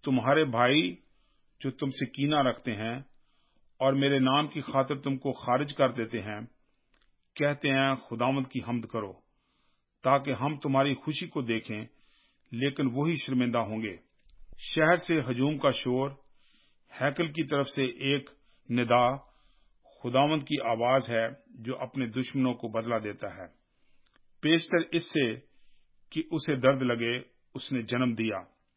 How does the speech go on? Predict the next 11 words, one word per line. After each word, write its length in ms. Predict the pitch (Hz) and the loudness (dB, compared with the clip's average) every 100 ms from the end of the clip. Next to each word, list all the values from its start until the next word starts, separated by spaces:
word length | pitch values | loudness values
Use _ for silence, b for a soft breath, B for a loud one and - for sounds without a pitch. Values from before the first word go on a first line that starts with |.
| _ _ _ _ _ _ - | _ _ _ _ _ _ -4
और 120 | 135 | -2
इससे 220 | 147 - 151 | -2 -2 -2
पहले 480 | 151 147 165 170 | 2 2 4 2
कि 140 | 165 156 | 0 -4
उसको 280 | 135 - 127 | -4 -4 0
दर्द 280 | 123 147 | 2 0
हो, 360 | 127 127 98 - _ _ _ _ _ _ | 0 -2 -4 -10 _ _ _ _ _ _
उससे 280 | 139 - 139 | -10 -4 -4
बेटा 320 | 117 117 135 | -2 0 2
पैदा 280 | 123 117 110 | 2 0 0
हुआ। 380 | 101 104 95 | -2 -6 -10